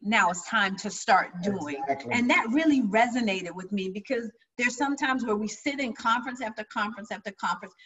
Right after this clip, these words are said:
Speaker 1: We take in all of this information, and then we do what? We go home and put it on the shelf and wonder
Speaker 2: Sure.
Speaker 1: why there's not enough revenue in our, our businesses, 'cause there's no revenue in the excuse. You got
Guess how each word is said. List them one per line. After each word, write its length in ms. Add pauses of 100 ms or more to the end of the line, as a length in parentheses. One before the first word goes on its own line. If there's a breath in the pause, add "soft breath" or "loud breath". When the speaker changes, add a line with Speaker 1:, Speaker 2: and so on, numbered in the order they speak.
(120 soft breath)
Speaker 1:
We 120
take 260
in 100 (100)
all 300
of 120
this 280
information, 760
and 80
then 140
we 120
do 200
what? 140 (320)
We 100
go 180
home 280
and 140
put 200
it 120
on 160
the 60
shelf 340 (280 soft breath)
and 180
wonder 340
Speaker 2:
Sure. 120
Speaker 1:
why 360 (360)
there's 300
not 240
enough 380
revenue 540
in 100
our, 160
our 240
businesses, 680
'cause 140
there's 240
no 160
revenue 380
in 100
the 80
excuse. 460
You 180
got 200